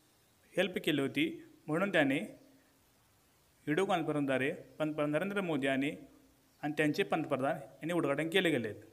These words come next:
पुढचा प्रश्न बघू, प्रश्न तिसरा, अलीकडे यूपीआय payment link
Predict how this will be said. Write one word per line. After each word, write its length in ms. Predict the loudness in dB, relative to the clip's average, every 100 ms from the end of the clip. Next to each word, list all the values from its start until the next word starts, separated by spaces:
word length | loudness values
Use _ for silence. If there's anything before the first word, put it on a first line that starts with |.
| -20 _ _ _ _ _ _ _ -8
पुढचा 220 | -2 0
प्रश्न 240 | 0 0
बघू, 280 | -2 0 -2 -4 -12 -20 _ _ _ _ _ _ _ -12
प्रश्न 180 | -10 -6
तिसरा, 460 | -2 4 4 4 -4 -16 -20 -20 -20 -20 _
अलीकडे 500 | -2 0 4 4 4 0 -12 -20 -20 _ _ _ _ _ _ _ _ -20 -10
यूपीआय 680 | -2 -2 4 8 8 6 -2 -14 -20 -20 _ _ _ _ _ _ _ _ _ _ _ _ _ _ 0
payment 380 | 2 2 2
link 280 | 2 0 0